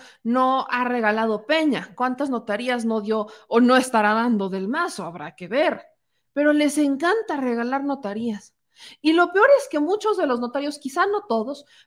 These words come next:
pero sí hay uno que otro notario por ahí que es, ha estado en medio del escándalo. Uno que, por cierto, dato curioso, ¿se acordarán? ¿Te acuerdas, señor productor, del escándalo de un notario del Estado de México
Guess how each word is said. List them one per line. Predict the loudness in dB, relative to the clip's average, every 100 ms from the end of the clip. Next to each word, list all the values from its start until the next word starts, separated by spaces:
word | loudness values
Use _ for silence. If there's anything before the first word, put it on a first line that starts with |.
| -2
pero | -2
sí | 0 -2
hay |
uno | -4 -2 -2
que | 2
otro | 2 4 2
notario | 2 0 -2 -2
por | -4 -2
ahí | -2 -4 -8 _ _ _
que | 0 2
es, | 2 -2 -12
ha | -12 -8 -6
estado | -4 -2 -2
en |
medio | 0 0 0
del | -2
escándalo. | -4 -4 -2 0 0 -2
Uno | 0 2 2
que, | 2 -2
por | 0 -4
cierto, | -2 -6 -6 -4
dato | -4 -6 -8
curioso, | -4 -2 -2 -4 -12 _ -20 -20 -20 -20 -20 _
¿se | 2 2
acordarán? | 4 4 6 4 4
¿Te | 0
acuerdas, | 2 2 2 0
señor | -2
productor, | 0 -4 -4 -4
del | -2 -2
escándalo | -2 -2 0 0 0
de | 0
un | -2
notario | -2 -2 -2 0 2
del | 0
Estado | -2 -4 -2 0
de | 0
México | -2 -6 -8 -10 -12